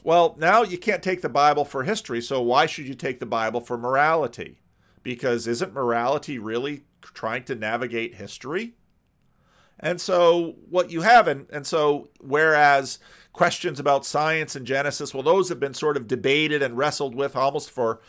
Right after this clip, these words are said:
for a hundred years now. And, and in some ways, even before, Augustine, Calvin, other church fathers wrestled with these questions, how to read the Genesis text, because they had s-, similar other issues. But then when something like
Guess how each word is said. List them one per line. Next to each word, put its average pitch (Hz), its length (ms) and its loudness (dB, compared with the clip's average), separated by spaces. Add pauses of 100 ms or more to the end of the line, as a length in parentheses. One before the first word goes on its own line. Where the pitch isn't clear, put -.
(300)
for 135 180 6
a 120 60 6
hundred 131 340 0
years 165 400 2
now. 90 240 -6
And, - 220 -2
and 302 120 2
in 349 100 -2
some 180 200 2
ways, 139 240 -2
even 123 220 -6
before, 160 400 4
Augustine, 165 600 2
Calvin, 135 760 0 (280)
other 156 220 2
church 147 280 -2
fathers 131 420 0
wrestled 127 340 0
with 120 120 -6
these 120 180 -10
questions, 113 380 -6
how 123 120 0
to 120 60 -2
read 117 180 -4
the 101 80 -10
Genesis 101 420 -8
text, - 380 -14 (180)
because 143 220 -4
they 170 140 6
had 156 200 0
s-, - 320 -10
similar 151 480 0
other 110 240 -2
issues. - 480 -2 (560)
But - 120 -6
then 277 200 4
when 165 140 -4
something 127 460 -6
like 117 480 0